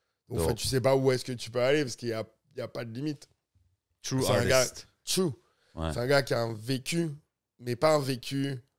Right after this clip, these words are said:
Speaker 1: juste pour dire que j'en ai un. C'est un vécu qui lui a permis d'apprendre à savoir qui il est, à savoir ce qu'il veut être. Tu vois ce que je veux dire ? C'est qu'il a une histoire qui est fantastique, une histoire humaine, en fait.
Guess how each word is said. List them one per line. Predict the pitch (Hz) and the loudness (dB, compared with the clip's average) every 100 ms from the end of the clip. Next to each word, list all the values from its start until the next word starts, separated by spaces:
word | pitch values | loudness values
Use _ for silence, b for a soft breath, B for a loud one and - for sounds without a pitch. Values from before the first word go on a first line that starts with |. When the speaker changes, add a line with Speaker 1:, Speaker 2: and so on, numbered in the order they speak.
| _ _ _ _ _ _ _ _ _ _ | _ _ _ _ _ _ _ _ _ _
Speaker 1:
juste | - 127 123 | -8 -6 -4
pour | 127 | -4
dire | 127 131 | -2 -4
que | 120 | -4
j'en | 110 110 | -6 -6
ai | 123 | -2
un. | 151 139 | 0 0
C'est | - | -4
un | 120 | -6
vécu | 120 113 139 | -8 -10 -14
qui | 127 | -14
lui | 123 | -10
a | 120 | -10
permis | 127 123 | -10 -10
d'apprendre | 120 110 - 127 123 - | -10 -10 -6 -6 -6 -10
à | 135 | -10
savoir | 120 113 113 | -4 -4 -4
qui | - | -10
il | 123 | -4
est, | 135 | -2
à | 123 | -2
savoir | 117 110 117 113 _ _ _ _ _ _ _ | -2 -8 -8 -10 _ _ _ _ _ _ _
ce | - 139 | -6 -6
qu'il | 117 120 | -4 -6
veut | 117 135 | 0 2
être. | 143 131 | 2 0
Tu | - | -4
vois | 123 120 | -4 -4
ce | |
que | - | -4
je | 120 | -6
veux | |
dire ? | 120 139 127 | -2 -2 -4
C'est | 113 | -8
qu'il | 110 117 | -8 -6
a | |
une | 113 | -6
histoire | 123 117 139 123 | -8 -4 -2 -2
qui | 120 | -6
est | |
fantastique, | - 110 120 113 - 147 127 | -10 -10 -8 -10 -10 -10 -10
une | 123 | -12
histoire | 113 117 117 | -10 -10 -8
humaine, | 127 151 139 | -4 -4 -4
en | 113 | -8
fait. | 113 - | -10 -12